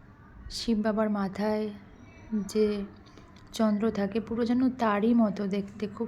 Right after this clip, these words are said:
সরু আর সুন্দর একটা চাঁদ এখনও আকাশে জ্বলজ্বল করছে। একটু পরেই ভোরের আলোটা ফুটবে, তার আগে আমি এসছি একটু ছাদে হাঁটতে আর আপনাদের সাথে আমার আশেপাশের সকালটা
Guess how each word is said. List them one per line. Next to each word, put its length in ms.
সরু 400
আর 180
সুন্দর 560
একটা 320
চাঁদ 320
এখনও 300
আকাশে 380
জ্বলজ্বল 400
করছে। 380
একটু 240
পরেই 380
ভোরের 340
আলোটা 340
ফুটবে, 460
তার 260
আগে 300
আমি 240
এসছি 360
একটু 240
ছাদে 360
হাঁটতে 420
আর 100
আপনাদের 460
সাথে 260
আমার 400
আশেপাশের 640
সকালটা 520